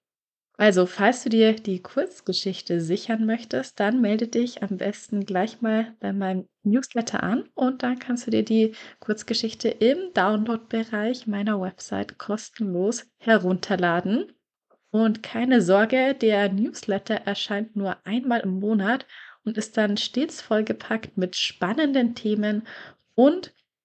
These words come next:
einer Buchempfehlung des Monats, die es nur im Newsletter gibt. Und jetzt gerade gibt es eben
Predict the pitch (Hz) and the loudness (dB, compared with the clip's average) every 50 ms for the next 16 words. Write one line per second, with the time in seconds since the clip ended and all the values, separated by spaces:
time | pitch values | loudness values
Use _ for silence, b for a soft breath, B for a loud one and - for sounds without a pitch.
0 | _ _ _ 208 214 226 220 220 220 214 185 151 - 226 285 320 - - - 240 | _ _ _ 0 2 4 4 4 4 4 2 0 0 0 0 0 -2 -2 0 0
1 | 220 220 - - - 190 190 - 202 208 202 - - 220 247 - - 185 175 185 | 0 0 0 -2 -2 0 0 0 -2 -2 -4 -4 -4 -6 -6 -4 -6 -4 -4 -2
2 | 190 208 202 208 220 220 - - b b b b _ 185 _ 240 277 311 - - | -2 -2 -4 -4 -6 -8 -14 -20 b b b b _ _ _ 2 2 2 2 2
3 | 269 262 262 - - 208 202 208 202 208 208 - - - 226 226 220 214 208 202 | 0 0 0 -2 -2 0 0 2 0 0 0 -2 -2 0 0 2 2 2 4 4
4 | 208 220 - - 180 165 165 - 175 170 160 156 160 - - - - - - _ | 2 2 2 2 0 0 2 2 0 0 0 -2 -4 -6 -6 -10 -16 -20 -20 _
5 | _ _ _ _ _ _ _ _ _ _ _ _ _ _ _ - 269 285 302 330 | _ _ _ _ _ _ _ _ _ _ _ _ _ _ _ 6 8 10 10 8
6 | 349 - - - _ _ _ _ _ - 196 185 190 220 226 - - - 208 190 | 6 0 -6 -14 _ _ _ _ _ -2 6 6 6 6 6 0 -4 -2 0 2
7 | 180 170 180 180 214 208 220 220 - - 196 180 185 _ - 208 - - - 190 | 2 2 2 2 2 0 0 -2 -4 -8 -8 -8 -8 _ -10 -10 -10 -8 -6 -6
8 | 196 214 208 208 226 254 320 330 | -4 -2 -2 -2 0 -2 -2 -6